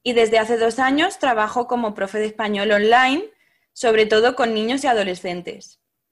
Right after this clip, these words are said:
Eh, mi proyecto se llama Obla Bla y, como has dicho muy bien, trabajo sobre todo con francófonos. Estudié filología hispánica en la Sorbona y me especialicé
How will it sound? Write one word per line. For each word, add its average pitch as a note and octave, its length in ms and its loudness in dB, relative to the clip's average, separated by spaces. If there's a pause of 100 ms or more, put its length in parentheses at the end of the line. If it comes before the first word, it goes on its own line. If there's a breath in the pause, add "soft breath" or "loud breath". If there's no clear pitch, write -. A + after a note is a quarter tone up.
(500)
Eh, G3 600 0
mi G#3 160 0
proyecto G#3 580 0
se A#3+ 140 -6
llama G3 440 2
Obla F#3 220 0
Bla C4+ 240 2 (460)
y, G#3 140 -10
como F#3+ 540 -2
has F#3+ 100 -2
dicho G#3 240 -8
muy G#3+ 200 -6
bien, C#4 440 -4 (140)
trabajo G#3 400 -2
sobre A3 300 -2
todo A#3 440 0
con G3+ 540 0
francófonos. F3+ 1000 -8 (880)
Estudié G#3+ 560 0
filología G#3 880 2
hispánica G#3+ 920 0
en G#3 160 -6
la G3+ 100 -2
Sorbona C4+ 640 -2 (720 soft breath)
y A3 200 -2
me G#3 100 0
especialicé G#3 1080 -2